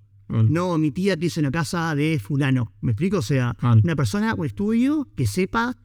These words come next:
Speaker 2: de esto. ¿Por qué es importante, Nico? No es solo un tema técnico, es un tema que se tranca algo mañana y la intendencia no puede caer a, a la ventanilla.
Speaker 1: Sí.
Speaker 2: Está nueve meses.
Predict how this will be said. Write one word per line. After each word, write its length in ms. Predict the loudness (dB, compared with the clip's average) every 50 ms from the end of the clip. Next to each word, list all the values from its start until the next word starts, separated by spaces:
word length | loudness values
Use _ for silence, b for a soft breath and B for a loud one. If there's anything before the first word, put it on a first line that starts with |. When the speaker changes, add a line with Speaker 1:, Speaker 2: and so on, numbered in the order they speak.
| _ -20 -20 -12
Speaker 2:
de 220 | -6 -2 0 0 0
esto. 220 | -2 -2 -4 -4
¿Por 140 | -2 -2 -2
qué 40 | -2 -2
es 60 | -2
importante, 380 | -4 -4 -4 -2 -2 -2 -2
Nico? 440 | -2 -2 -2 -2 -2 -2 -2 -4 -8 -14 _ b b b
No 60 | -6 -4
es 40 | -2
solo 100 | -2 -2
un 40 | 0
tema 280 | 0 0 -2 -2 -2 -4
técnico, 540 | -4 -2 0 0 0 0 -2 -4 -8 -6 -6
es 120 | -6 -6 -4
un 40 |
tema 220 | -4 -2 -2 -2 -2
que 60 | -4
se 80 | -4 -2
tranca 260 | 0 0 0 0 0
algo 180 | -2 0 0 2
mañana 380 | 2 2 4 2 2 2 0
y 60 | 0 -2
la 60 | -2
intendencia 600 | -2 -2 -2 -2 0 0 -2 -2 -2 -4 -4 -4 -4
no 120 | -4 -4
puede 140 | -4 -4 -4
caer 140 | -2 0 2
a, 100 | 2 2 0 0
a 60 | -2
la 80 | 0 0
ventanilla. 580 | 0 0 0 2 0 0 0 -2 -4 -8 -12 -14 -18 _ _ _ -8
Speaker 1:
Sí. 160 | -2 0 2
Speaker 2:
Está 260 | 2 2 2 0 0
nueve 200 | 0 2 0 0
meses. 360 | -2 -4 -4 -6 -8 -8 -10